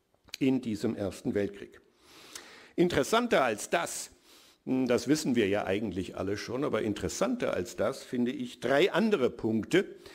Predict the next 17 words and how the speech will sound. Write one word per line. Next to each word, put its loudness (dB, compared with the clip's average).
an 0
denen 6
man 4
klarstellen 0
kann, 0
wie 4
eine 2
Gesellschaft -2
in 2
einen 0
Krieg -2
eingreift 0
und 0
sich -6
in 0
einen 4
globalen 2